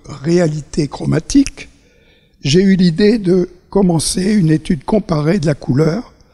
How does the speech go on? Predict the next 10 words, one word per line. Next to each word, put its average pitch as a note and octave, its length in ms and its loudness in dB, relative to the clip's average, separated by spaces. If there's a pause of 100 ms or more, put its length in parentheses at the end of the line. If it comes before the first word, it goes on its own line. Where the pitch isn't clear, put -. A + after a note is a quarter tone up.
(520)
dans E3+ 360 0
différents F#3 520 0
pays D#3+ 460 2 (640)
que D#3+ 140 4
j'ai E3 220 0
définie D3+ 640 0 (300)
par D#3 280 -4
ce C#3 400 -6 (160)
concept - 720 -4 (260)
de C#3+ 260 0